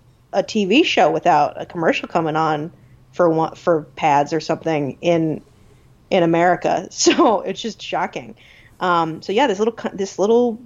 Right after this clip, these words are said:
town starts to make it, make them, produce them, um, cheaply, and then they start to sell them, and it's this, like, little microcosm of what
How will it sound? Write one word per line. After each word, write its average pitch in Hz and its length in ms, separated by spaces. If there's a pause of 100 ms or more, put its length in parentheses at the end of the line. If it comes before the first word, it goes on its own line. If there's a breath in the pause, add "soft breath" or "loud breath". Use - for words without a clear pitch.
town 220 260
starts 240 240
to 240 80
make 226 260
it, 285 280
make 226 220
them, 320 420
produce 254 280
them, 269 440
um, 202 480 (440 soft breath)
cheaply, 302 540
and 196 160
then 196 80
they 180 100
start 170 200
to 165 80
sell 233 220
them, 277 220
and 180 160
it's - 200
this, - 260
like, 156 220
little 175 240
microcosm 175 720
of 156 140
what 165 320